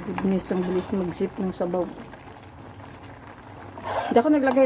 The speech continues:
ng tomato sauce, tomato paste yung nilagay ko para medyo siya malapot. So, that's it, guys. And thank you for watching. And wait lang, ha. Ayan, guys, ang ating recipe.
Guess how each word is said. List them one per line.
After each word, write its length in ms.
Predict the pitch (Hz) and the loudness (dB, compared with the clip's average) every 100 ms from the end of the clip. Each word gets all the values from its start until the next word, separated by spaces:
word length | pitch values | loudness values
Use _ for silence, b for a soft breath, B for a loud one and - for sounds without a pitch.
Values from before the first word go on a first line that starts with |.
| 254 | 6
ng 80 | |
tomato 480 | 254 220 220 - 208 | 4 4 4 4 0
sauce, 640 | 196 - 190 202 214 - - | 0 -2 0 2 -2 -6 -6
tomato 480 | 196 208 208 - - | -2 0 -2 -4 2
paste 320 | 208 208 - - | 2 2 -4 -2
yung 240 | 208 196 185 | 0 0 -2
nilagay 320 | 175 175 165 - | 0 2 2 2
ko 160 | 170 180 - - - - | -4 -6 -8 -16 -14 -4
para 160 | 196 196 | -2 0
medyo 320 | 202 185 185 | 0 -2 -2
siya 160 | 190 | 0
malapot. 560 | 190 185 175 160 - 165 - - - - - - - - - - - - - - - | 2 2 2 0 -2 -4 -6 -14 -14 -16 -16 -16 -14 -14 -14 -8 -6 -6 -10 -12 -12
So, 320 | - - 185 | -8 2 4
that's 240 | 180 196 - | 6 2 0
it, 160 | 269 - | -4 2
guys. 560 | 277 294 302 320 311 - | 4 6 8 6 4 4
And 480 | 285 285 277 269 247 | 4 6 6 2 0
thank 400 | 302 311 311 - | 2 2 2 0
you 240 | 320 311 311 339 | 0 0 0 2
for 240 | 320 320 302 | 4 4 6
watching. 560 | 302 302 - 311 294 | 6 4 0 2 4
And 320 | 285 277 254 208 - - - - - - - - - - - - | 6 6 4 0 -14 -18 -18 -18 -18 -20 -20 -20 -20 -20 -20 -12
wait 240 | - 180 - 175 | -4 -4 -2 0
lang, 240 | 160 175 160 | 0 0 2
ha. 320 | 170 175 180 - - - - - - 190 | 4 4 2 -4 -16 -18 -20 -20 -16 -6
Ayan, 320 | 190 202 202 | 0 0 0
guys, 560 | 196 196 202 208 220 240 | 2 4 6 4 2 0
ang 240 | 208 196 | -4 -4
ating 560 | 196 202 - 196 202 196 | -4 -6 -6 -4 -2 -2
recipe. 960 | 185 196 196 - 208 - 214 214 208 | 0 -2 -4 -6 -6 -2 0 2 2